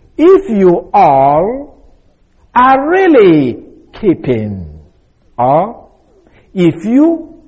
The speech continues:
all are really obeying. So in this way, we know he is talking about continuous action that involves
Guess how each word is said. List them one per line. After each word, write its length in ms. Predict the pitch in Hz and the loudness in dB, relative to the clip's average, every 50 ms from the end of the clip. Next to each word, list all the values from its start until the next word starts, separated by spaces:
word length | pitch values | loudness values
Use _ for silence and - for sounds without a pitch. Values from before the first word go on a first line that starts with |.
| _ - | _ -2
all 640 | - 185 143 131 131 135 135 147 165 185 - - - | 0 0 2 2 0 0 0 -2 -4 -6 -8 -12 -10
are 600 | - 170 175 175 180 180 180 180 175 - - _ _ - | -6 -6 -4 -4 -4 -4 -6 -8 -10 -12 -20 _ _ -14
really 920 | 156 160 196 262 330 359 339 302 262 208 170 156 147 143 139 127 - - - - - - | -10 -6 -4 -2 0 0 2 2 2 4 4 4 4 2 0 -4 -8 -12 -20 -20 -10 -8
obeying. 880 | 175 175 175 214 220 180 135 120 113 110 107 101 98 92 87 80 71 _ _ _ _ _ _ _ _ _ _ _ _ _ _ _ _ _ _ | -8 -6 -2 -2 -2 0 -2 -4 -6 -8 -10 -10 -12 -14 -16 -20 -20 _ _ _ _ _ _ _ _ _ _ _ _ _ _ _ _ _ _
So 120 | - 165 143 | -4 -2 -2
in 120 | 135 143 | 0 0
this 240 | 175 262 311 - - | 0 -2 -2 -2 -4
way, 140 | 180 147 139 | -4 -4 -2
we 200 | 139 143 147 147 | -2 -4 -6 -6
know 480 | 143 139 123 127 147 190 214 - - _ _ _ _ _ _ _ - | -4 -4 -4 -2 -2 -4 -6 -8 -20 _ _ _ _ _ _ _ -8
he 240 | - 151 180 185 180 | -4 -2 -2 -2 -2
is 80 | 185 180 | -4 -4
talking 300 | - 160 151 - 165 151 | -6 -8 -8 -8 -10 -12
about 600 | 139 139 143 160 165 190 214 208 _ _ _ _ | -12 -12 -12 -12 -12 -14 -14 -20 _ _ _ _
continuous 800 | - 226 214 202 - - 294 294 262 220 156 113 104 101 98 _ - - _ _ _ - _ _ _ - | -14 -14 -12 -12 -12 -8 -8 -8 -6 -6 -8 -8 -10 -14 -20 _ -20 -20 _ _ _ -20 _ _ _ -6
action 540 | 135 139 143 - - - 175 185 202 240 233 - _ _ _ _ _ - | -4 -4 -4 -4 -6 -8 -6 -6 -6 -8 -12 -18 _ _ _ _ _ -4
that 200 | 139 135 139 - | -4 -4 -2 -2
involves 680 | 143 131 135 127 147 151 165 175 180 180 185 190 190 | -6 -6 -6 -2 0 0 2 2 0 0 -2 -6 -10